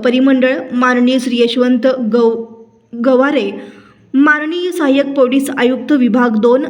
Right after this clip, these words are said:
श्री अजित लखडे, वरिष्ठ पोलीस निरीक्षक श्री भालचंद्र ढवळे, पोलीस निरीक्षक गुन्हे यांच्या मार्गदर्शनाखाली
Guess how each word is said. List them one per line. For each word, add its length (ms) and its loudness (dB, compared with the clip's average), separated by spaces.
श्री 260 -2
अजित 400 2
लखडे, 380 0
वरिष्ठ 440 0
पोलीस 460 0
निरीक्षक 600 -2
श्री 200 -2
भालचंद्र 720 0
ढवळे, 420 2
पोलीस 340 2
निरीक्षक 560 0
गुन्हे 360 0
यांच्या 360 2
मार्गदर्शनाखाली 960 0